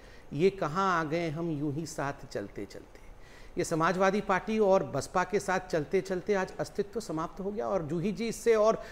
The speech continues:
स्पष्टता के साथ क्या कहती? उन्होंने दो सीटों का टिमटिमा जो है, झुंझुना जो है, कांग्रेस पार्टी को आज, आज तक के डिबेट में दे दिया।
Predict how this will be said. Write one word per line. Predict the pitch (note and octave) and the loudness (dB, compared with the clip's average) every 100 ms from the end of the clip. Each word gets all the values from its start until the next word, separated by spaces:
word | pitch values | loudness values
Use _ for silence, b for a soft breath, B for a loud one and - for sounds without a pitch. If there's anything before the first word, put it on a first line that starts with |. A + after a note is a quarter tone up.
| B | B
स्पष्टता | - F#3+ - F3+ A3+ | -4 -2 -2 -2 -2
के | A3 | 0
साथ | A3+ | -4
क्या | A3 G#3+ | -2 -2
कहती? | G#3 C3 G#2 - - | -2 -4 -8 -10 -2
उन्होंने | D#3 E3+ A3 | 2 2 2
दो | D#3+ D#3+ A3+ | 2 2 2
सीटों | - F#3+ D#3+ F#3 | 0 -6 0 0
का | F3 A3 | 2 0
टिमटिमा | A3+ F3+ E3 F3 E3+ E3 | 0 -2 -2 -2 0 -2
जो | C3+ C#3+ | 0 0
है, | D#3 | 0
झुंझुना | C#3+ D3+ C#3+ F#3+ G3+ | 0 0 0 0 0
जो | C#3+ | 0
है, | C3 G#3 b b - | 0 -2 b b -2
कांग्रेस | D#3+ E3+ G3 | 0 0 0
पार्टी | F3 F3 | -4 -4
को | G#3+ B3 | -4 -2
आज, | F3+ G3 - | 0 -2 -2
आज | E3 - | -4 -4
तक | A3+ | -6
के | B3 | -2
डिबेट | E3 D#3 A#3+ B3+ | 0 4 4 4
में | A#3+ | 4
दे | C#3 | 2
दिया। | F#2 F#2+ | -2 -12